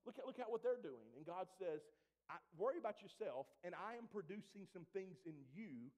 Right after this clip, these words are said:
that only you can produce. And if you'll let me, I will do it in your life." Here's my question, and I'm almost done. The worship team can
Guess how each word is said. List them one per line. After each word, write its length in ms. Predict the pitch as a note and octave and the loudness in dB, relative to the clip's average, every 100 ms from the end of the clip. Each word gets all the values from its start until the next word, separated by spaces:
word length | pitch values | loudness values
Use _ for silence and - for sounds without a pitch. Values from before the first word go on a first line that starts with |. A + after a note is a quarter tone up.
| _ - | _ -2
that 80 | F#3 | 0
only 300 | F3 G3 E3+ C#3+ | 2 0 -2 -2
you 100 | G#3+ A3+ | -2 -2
can 160 | A#3+ | -2
produce. 480 | A3 F#3 G3 D3+ - - | -2 -2 0 -2 -4 -6
And 80 | F3 | -4
if 80 | D#3+ | -4
you'll 240 | D#3+ A3 G3+ G3 | -4 -2 -4 -4
let 160 | A3+ A#3+ B2+ | -6 -6 -10
me, 160 | A2+ G#2+ A#2 _ _ - | -12 -14 -16 _ _ -4
I 160 | D3+ C#3 | -2 -2
will 160 | C3 A2+ | -6 -6
do 240 | F#3+ E3+ | -6 -4
it 80 | B2 - _ _ - | -6 -8 _ _ -6
in 80 | D3+ C3 | -6 -4
your 160 | C3+ | -6
life." 320 | B2+ C3 F2+ - _ | -6 -8 -12 -20 _
Here's 240 | C#3 A3+ F3 | -6 -4 -4
my 80 | D#3 | -4
question, 400 | - E3 - C#3+ | 0 0 -2 -12
and 80 | A#2 | -8
I'm 80 | B2+ | -6
almost 240 | D#3 D#3 | -6 -6
done. 160 | D3 C3 | -4 -2
The 80 | D3 | -2
worship 240 | D#3 - | -2 -6
team 160 | C#3 | -12
can 80 | A#2+ | -10